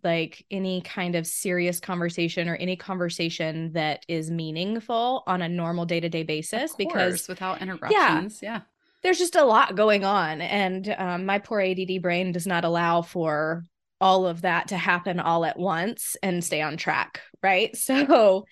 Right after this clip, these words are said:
Speaker 1: every
Speaker 2: Yeah.
Speaker 1: year we set that goal to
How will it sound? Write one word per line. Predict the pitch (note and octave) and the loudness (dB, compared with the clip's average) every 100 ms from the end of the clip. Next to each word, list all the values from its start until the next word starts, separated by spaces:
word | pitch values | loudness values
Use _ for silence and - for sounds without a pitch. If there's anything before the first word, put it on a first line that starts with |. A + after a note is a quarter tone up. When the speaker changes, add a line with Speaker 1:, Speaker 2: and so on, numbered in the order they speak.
| _ _ _ | _ _ _
Speaker 1:
every | A#3+ C4 E4 | 2 4 2
Speaker 2:
Yeah. | |
Speaker 1:
year | C#4 A3 | 2 0
we | A3+ G3+ | 0 0
set | G#3 - G3+ F3 - - | 0 0 2 0 -4 -6
that | G#3 F#3+ F#3 - - | 0 2 2 -2 -10
goal | G3 G3+ E3+ E3 A#3+ | 0 2 4 0 -2
to | - G#3 F3 F3 F3 F3+ | -4 -2 0 0 0 -2